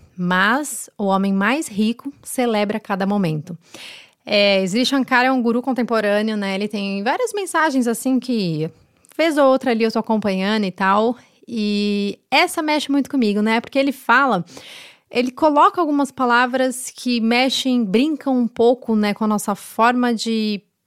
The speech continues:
pensar e a forma como a gente foi meio treinado a conectar, né? No caso, a pobreza, a riqueza e a ma-, uma riqueza maior ainda, né? A gente tem a intenção de só conectar isso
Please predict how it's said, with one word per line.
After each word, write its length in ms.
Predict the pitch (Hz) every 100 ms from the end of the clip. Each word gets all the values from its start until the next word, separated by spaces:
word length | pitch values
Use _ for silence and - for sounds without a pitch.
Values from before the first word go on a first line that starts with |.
| _
pensar 760 | 302 311 285 - - 196 208 254
e 40 |
a 40 | 247
forma 240 | 247 240
como 120 | 240
a 40 | 233
gente 220 | 233 -
foi 120 | 240
meio 180 | 233 240
treinado 880 | 247 254 294 240 214 247 269 277 269
a 100 | 214
conectar, 680 | - 240 247 247 - 185 185
né? 200 | 185 202 - - -
No 80 | 190
caso, 340 | - 214 214
a 60 | 208
pobreza, 600 | 208 196 185 196 226 208
a 40 |
riqueza 920 | 175 196 - - 202 220 220 226 220 -
e 800 | 214 208 208 208 196 190 190 180 -
a 180 | 190 -
ma-, 280 | 180 185 -
uma 380 | 185 175 175 175
riqueza 420 | 165 190 208 202
maior 340 | 196 180 185 202
ainda, 440 | 180 175 170 160
né? 180 | 170 180 - - - - -
A 160 | 185
gente 360 | 180 196 208 -
tem 180 | 226 214
a 20 |
intenção 440 | 208 208 196 208
de 80 | 208
só 120 | 220
conectar 520 | 214 220 220 - 214 196
isso 600 | 196 226 - - 214